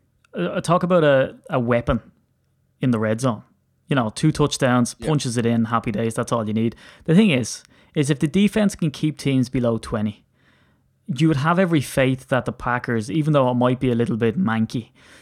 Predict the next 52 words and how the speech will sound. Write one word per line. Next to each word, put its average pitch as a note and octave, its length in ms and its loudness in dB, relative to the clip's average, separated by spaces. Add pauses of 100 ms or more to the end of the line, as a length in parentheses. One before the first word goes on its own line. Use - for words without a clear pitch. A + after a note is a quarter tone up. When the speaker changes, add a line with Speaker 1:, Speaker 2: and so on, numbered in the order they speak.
(160)
Speaker 1:
you E3 100 0
know, B2+ 200 4
will C3 160 4
end C#3 160 4
up B2+ 100 2
getting A#2+ 320 2
the A2 80 0
win. G#2+ 300 0
And D3 100 -2
that's F3 160 -4
all E3 240 0
we D#3+ 100 0
have C3 280 -4
to - 80 -2
do. A2+ 300 0
As C#3 180 0
long F#3+ 200 4
as G#3+ 120 4
we A3 80 2
don't E3+ 320 0
lay C3+ 340 2
the C3+ 240 0
egg, A2+ 360 -2 (680)
you D3+ 80 2
know, B2 200 4
as C3+ 120 2
long E3+ 140 2
as F3 100 2
we F#3 80 4
don't, E3 240 2
like, C#3+ 240 2
uh, B2 320 2 (340)
rooster, C#3+ 640 4
well, C3 140 0
rooster, A2+ 420 -2
how C#3 160 -2
bad A#2 420 0
am A2+ 120 2
I A2 160 0
at G#2+ 160 -6
biology? A2 480 -2
Dear C#3 400 0
God, A2 280 0
Steve, A2 300 -4
roosters A2+ 320 -4
don't A2+ 220 -4
lay G#2+ 180 -2
eggs, A2 220 -2
for - 100 -8
Speaker 2:
<laughs> G3+ 140 -6
Speaker 1:
Christ's B2 340 -2
sake. A2+ 320 -2